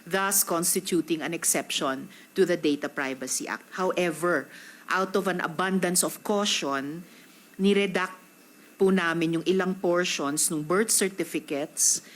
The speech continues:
ni na Ms. Sheila Guo at Mister C M N Guo dahil hindi sila public officers. Ngayon, sa mga dokumentong ito,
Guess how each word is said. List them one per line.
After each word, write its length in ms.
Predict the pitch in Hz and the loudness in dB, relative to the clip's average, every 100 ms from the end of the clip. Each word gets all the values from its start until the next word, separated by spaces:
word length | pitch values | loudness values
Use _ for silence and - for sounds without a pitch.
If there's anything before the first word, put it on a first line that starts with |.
| - - - | -20 -14 -2
ni 160 | 180 | 0
na 400 | 175 160 156 147 - - - | 2 2 0 -2 -6 -20 -12
Ms. 320 | 175 185 185 - | -2 2 2 2
Sheila 400 | - 190 175 175 | 0 -2 -2 -2
Guo 480 | 175 190 180 165 | -2 0 2 0
at 160 | 156 - | -2 -2
Mister 320 | 156 - 160 | 0 0 0
C 320 | 156 - 185 180 | 0 0 0 0
M 100 | 196 | 2
N 240 | 220 247 | 2 2
Guo 400 | 185 165 151 147 156 - - - - | 4 4 4 2 -4 -20 -20 -14 -6
dahil 240 | 165 175 175 | -2 0 0
hindi 240 | 185 170 | -2 -2
sila 320 | 156 160 151 | -2 0 -2
public 480 | - 143 147 143 - | -2 -2 -2 -4 -4
officers. 800 | 127 - 131 151 131 131 - - - - - - - - - - | -6 -4 -4 -2 -4 -4 -4 -6 -18 -20 -20 -20 -20 -20 -20 -8
Ngayon, 480 | 208 233 196 165 - - | -2 2 2 0 -4 0
sa 160 | 269 | 4
mga 240 | 269 285 247 | 6 6 4
dokumentong 720 | 240 247 220 202 196 190 180 | 2 4 2 2 0 0 -2
ito, 320 | 175 139 | 0 -2